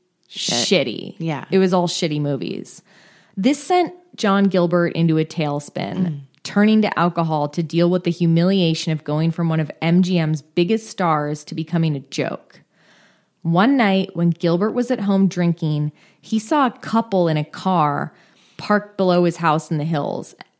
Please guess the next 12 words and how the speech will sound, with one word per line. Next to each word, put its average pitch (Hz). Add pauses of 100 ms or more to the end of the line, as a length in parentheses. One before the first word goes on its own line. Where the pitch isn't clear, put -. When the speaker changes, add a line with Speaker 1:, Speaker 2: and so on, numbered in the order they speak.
(120)
Speaker 2:
And 202
this 262
angered 185
him 160
for 165
some 156
reason. 147
So -
he 180
grabbed 254
a 247
gun 156